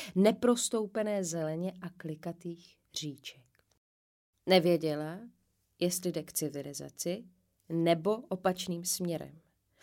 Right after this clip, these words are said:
Ta druhá možnost ji naplnila ledovou hrůzou. Ashlockský les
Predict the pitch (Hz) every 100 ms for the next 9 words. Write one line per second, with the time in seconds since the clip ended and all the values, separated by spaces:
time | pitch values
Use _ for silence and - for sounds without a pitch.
0 | - - 202 175 240 269 240 196 160 151
1 | - 156 202 - 202 180 175 175 202 196
2 | 202 202 185 170 160 175 196 190 190 190
3 | 175 156 170 170 160 - 139 135 139 -
4 | - - 190 - 240 240 - 214 202 185
5 | 151 - -